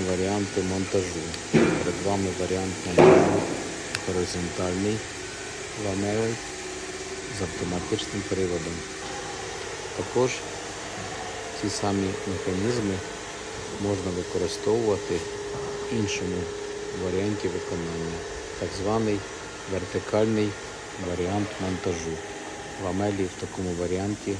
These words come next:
змонтовані вертикально. Привід може бути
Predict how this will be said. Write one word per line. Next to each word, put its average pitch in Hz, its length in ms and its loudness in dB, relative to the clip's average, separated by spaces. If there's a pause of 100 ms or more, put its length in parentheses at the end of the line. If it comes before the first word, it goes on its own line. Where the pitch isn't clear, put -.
(680)
змонтовані 87 680 -2
вертикально. 107 600 -2 (500)
Привід 98 320 4 (140)
може 85 200 -4 (120)
бути 87 240 -4